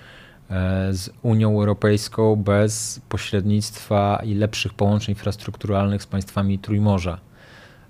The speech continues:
E, należy raczej pozbawić się złudzeń. Wydaje się, że nie, trudno będzie, że, gdzie Ukrainie szybko wejść do Unii Europejskiej,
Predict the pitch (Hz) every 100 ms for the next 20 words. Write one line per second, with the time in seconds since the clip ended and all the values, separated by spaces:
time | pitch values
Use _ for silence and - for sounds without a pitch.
0 | - 98 95 98 101 101 104 101 104 104
1 | 104 110 110 113 113 117 127 127 139 135
2 | 139 143 147 - 147 135 131 139 135 135
3 | - 139 131 127 131 123 113 113 110 107
4 | 107 104 107 110 110 110 110 110 110 107
5 | 113 110 117 - - 135 123 117 107 104
6 | 104 110 104 101 110 107 104 104 107 104
7 | 110 - 104 101 98 104 101 101 101 95
8 | 98 95 - 104 120